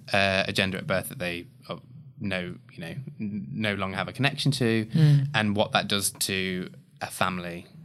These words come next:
Speaker 2: Mm.
Speaker 1: across the length of time. That's
Speaker 2: Yeah.
Speaker 1: very vague, but,
Speaker 2: Mm.
Speaker 1: uh, that's my kind of, they're my two kind of things that I'm exploring right now.
Speaker 2: Nice.
Speaker 1: Um, but we'll see. We'll
Speaker 2: Hmm.
Speaker 1: see.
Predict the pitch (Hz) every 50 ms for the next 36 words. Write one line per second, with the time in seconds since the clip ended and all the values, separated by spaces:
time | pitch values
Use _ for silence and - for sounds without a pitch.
0 | 147 - - 170 170 190 202 202 196 185 180 170 160 156 156 156 - - - -
1 | - - 85 - - - - - - _ _ - - - _ _ _ _ _ _
2 | _ _ - - - - 90 85 80 82 - - 78 - - - - 90 80 67
3 | 64 57 - - - - - 147 151 143 147 - 123 110 107 104 101 104 107 98
4 | 98 95 101 98 - - - 262 269 208 165 143 139 135 - - - - - 117
5 | - - - 110 101 98 - 104 101 104 101 - 117 113 110 107 104 104 101 -
6 | - - - 113 104 101 - - 95 95 92 92 92 - - - _ _ _ _
7 | _ _ _ _ _ - - 92 90 90 92 - - 87 87 87 90 87 92 -
8 | - _ _ _ _ _ _ - - - - - - - - - 92 87 - -
9 | - 80 82 82 - 80 78 - - - - - - - 156 151 147 143 139 131
10 | 104 101 98 95 95 98 95 95 95 95 - - 185 214 208 - - - 85 82
11 | 85 - - - 131 135 120 226 214 180 151 143 143 - -